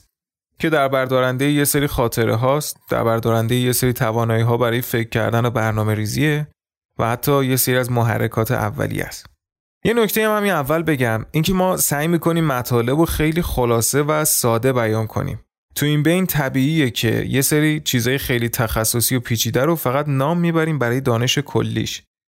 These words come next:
و کاملاً اوکیه که هیچ کدوم تو ذهنتون نمونه. پس اگه حس کردید که از یه جایی رد شدیم، یه سری چیزا تو ذهنتون نموند، یادتون نیست که مثلاً فلان اسمی که گفتیم برای چی بود، کاملاً طبیعیه. ما اینا رو می‌گیم برای اینکه خلاصهٔ مطلب بهتر براتون جا بیفته.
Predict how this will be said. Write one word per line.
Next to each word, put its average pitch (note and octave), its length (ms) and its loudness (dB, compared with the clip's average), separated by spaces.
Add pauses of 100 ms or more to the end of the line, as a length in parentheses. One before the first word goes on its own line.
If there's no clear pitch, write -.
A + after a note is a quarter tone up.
(140)
و A2 240 0
کاملاً C3+ 480 0
اوکیه C3+ 360 0
که A#2 120 -2
هیچ A#2+ 160 0
کدوم D3 220 0
تو C3 160 -4
ذهنتون C3+ 520 0
نمونه. A2+ 400 -6 (220)
پس B2 140 -2
اگه C#3+ 200 0
حس C3+ 200 0
کردید A#2+ 360 -2
که A2+ 400 0 (220)
از A#2 180 -4
یه A#2+ 120 0
جایی A#2+ 200 0
رد A#2+ 200 0
شدیم، A#2 320 -2
یه A#2 60 0
سری A#2 220 0
چیزا A#2 260 -2
تو A#2+ 140 -2
ذهنتون A#2 520 0
نموند، A#2 460 -2
یادتون B2 540 0
نیست A#2+ 260 0
که A#2 260 0
مثلاً A2+ 460 0
فلان A2+ 340 0
اسمی A#2 340 -2
که A#2 100 -2
گفتیم A2+ 360 -2
برای A2+ 240 0
چی B2+ 140 -6
بود، G3+ 160 -4
کاملاً C#3 380 0
طبیعیه. A2 460 -4
ما A#2 140 0
اینا D3+ 160 0
رو D#3+ 80 0
می‌گیم D#3 340 0
برای B2 160 0
اینکه C3+ 180 -2
خلاصهٔ A2+ 480 0
مطلب A2+ 520 -2
بهتر A#2+ 380 0
براتون A2 360 0
جا A2+ 180 -2
بیفته. A2 460 -8